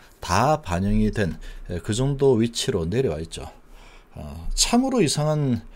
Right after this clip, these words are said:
어, 주가 흐름이 오랫동안 진행이 되었습니다. 그리고 오늘은 시장 분위기, 에, 딱 날 잡았어 하고, 어, 지금 이 분위기 타고 이 프로나, 아, 급락을 시키고 있는,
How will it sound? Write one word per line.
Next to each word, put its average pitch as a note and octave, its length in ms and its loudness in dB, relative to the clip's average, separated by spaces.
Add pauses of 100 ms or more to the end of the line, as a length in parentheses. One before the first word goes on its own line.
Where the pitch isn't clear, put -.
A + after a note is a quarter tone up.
(280)
어, G2+ 120 -2
주가 D3+ 320 0
흐름이 A2+ 420 2 (140)
오랫동안 D3 500 0
진행이 G2+ 680 0
되었습니다. G2 420 -2
그리고 A2+ 400 0 (240)
오늘은 C3+ 460 6 (400)
시장 D#3+ 380 2
분위기, C3+ 460 0 (160)
에, F2+ 140 -8
딱 - 280 -2 (120)
날 G#2+ 280 4
잡았어 C#3 480 0
하고, G#2 460 -4 (380)
어, D#2 260 -8
지금 G2 260 0
이 A2 80 2
분위기 G#2 380 2
타고 F#2+ 440 -4 (240)
이 G2+ 160 2
프로나, D#3+ 680 4 (240)
아, E2+ 100 -8
급락을 A#2 420 2
시키고 F#2+ 400 -4
있는, D#2+ 180 -4